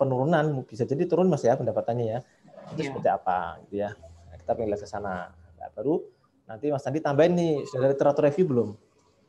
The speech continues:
Speaker 1: yang meneliti tentang pendapatan akrual?
Speaker 2: Belum, Pak. Saya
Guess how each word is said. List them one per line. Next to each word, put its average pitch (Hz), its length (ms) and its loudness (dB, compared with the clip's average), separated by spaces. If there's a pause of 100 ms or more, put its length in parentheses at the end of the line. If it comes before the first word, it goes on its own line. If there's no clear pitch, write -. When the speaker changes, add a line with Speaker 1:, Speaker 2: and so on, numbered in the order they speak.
Speaker 1:
yang 113 240 -10
meneliti 120 320 -4
tentang 117 400 -8
pendapatan 110 480 -8
akrual? 104 400 -6 (1000)
Speaker 2:
Belum, 180 400 4
Pak. - 320 0
Saya 180 400 4